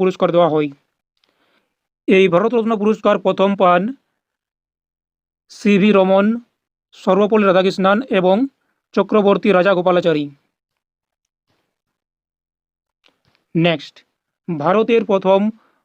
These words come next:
মহিলা বিশ্ববিদ্যালয় কে প্রতিষ্ঠা করেন? অ্যান্সার অপশন এ, ধন্দ কেশব কর্বে। ইনি প্রথম ভারতে মহিলা বিশ্ববিদ্যালয় প্রতিষ্ঠা করেন উনিশশো ষোলো খ্রিস্টাব্দে।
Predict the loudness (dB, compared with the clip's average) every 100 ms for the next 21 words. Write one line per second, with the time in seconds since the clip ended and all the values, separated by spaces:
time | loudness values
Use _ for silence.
0 | -4 0 2 2 0 -2 -4 -4 0 2
1 | 2 0 -4 _ _ _ _ -2 0 2
2 | -2 0 -2 0 -2 -2 -8 -12 _ _
3 | _ _ _ _ _ _ _ _ _ _
4 | _ -2 0 0 0 0 0 -2 -6 -2
5 | 0 0 -2 _ _ _ -6 0 0 2
6 | 0 0 -2 0 0 0 -4 _ _ _
7 | _ 0 2 2 0 -2 _ _ _ _
8 | _ _ _ _ 0 0 2 0 0 0
9 | 2 0 0 0 0 0 0 -2 -2 -2
10 | 0 0 0 -2 -2 -2 0 0 0 -2
11 | _ _ _ _ _ -6 -2 -2 -4 -2
12 | 0 0 -4 _ _ -20 -8 0 2 2
13 | 0 -4 -4 -6 -4